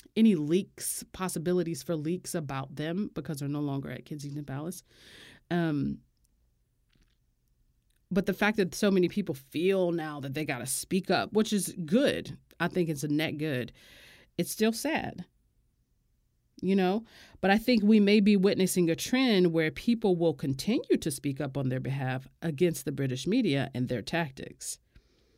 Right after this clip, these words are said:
you know? Notice the forces that came together just around the whole Nacho thing. Gayle King and Nacho Figueres.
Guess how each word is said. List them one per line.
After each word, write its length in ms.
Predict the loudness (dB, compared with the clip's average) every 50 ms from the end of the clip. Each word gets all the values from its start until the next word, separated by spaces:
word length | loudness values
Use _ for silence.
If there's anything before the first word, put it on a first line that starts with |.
| _ _ _ _ _ _ _ _ -2
you 120 | 0 0
know? 300 | 0 0 0 -2 -4 -6 -8 _ _ _ -20 -20 -20 -8 _
Notice 340 | 2 6 6 6 6 4 4
the 120 | 2 0
forces 420 | 4 4 4 4 4 4 2 0 0
that 180 | 0 0 0
came 220 | 2 4 4 4 4
together 500 | 2 -2 -2 -2 -2 -2 -4 -6 -8 -10 -12 _ _ _ -14
just 420 | -2 0 2 2 2 0 0 0
around 300 | 2 2 4 2 4 2
the 100 | 2 2
whole 240 | 2 2 2 4 4
Nacho 600 | 2 0 0 -2 -4 -6 -6 -8 -8 -8 -12 -16 -20 _ _ _ _
thing. 340 | -8 -8 -8 -8 -10 -12 -12 -16 _ _ _ _ _ -20 -20 -20 -20 -20 -20 -20 _ -6
Gayle 300 | 0 2 4 4 4 2
King 640 | 2 2 2 4 6 6 6 6 6 6 4 2 0 _ _ _ _ _ _ _ _ _ _ _
and 180 | 2 4 4
Nacho 300 | 4 2 0 -2 -2 -4
Figueres. 760 | -2 -4 -4 -4 -2 -4 -4 -4 -6 -8 -10 -10 -12 -14 -18